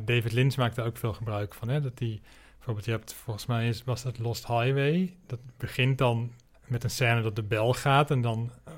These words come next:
eh, of de deurbel, en dan neemt iemand op via de intercom. En dan hoort hij door de intercom, eh,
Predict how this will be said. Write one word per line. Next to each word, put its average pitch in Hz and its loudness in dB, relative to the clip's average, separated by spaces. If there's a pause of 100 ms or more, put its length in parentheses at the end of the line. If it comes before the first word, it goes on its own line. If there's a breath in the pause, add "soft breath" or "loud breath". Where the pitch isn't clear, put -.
(180)
eh, 117 0
of 110 -4
de 117 2
deurbel, 135 6
en 139 0
dan 120 0
neemt 117 0
iemand 113 -4
op 123 -2
via 113 -2
de 117 -2
intercom. 120 -2
En 139 4
dan 123 4
hoort 135 6
hij 147 4
door 131 6
de 131 4
intercom, 127 4
eh, 113 2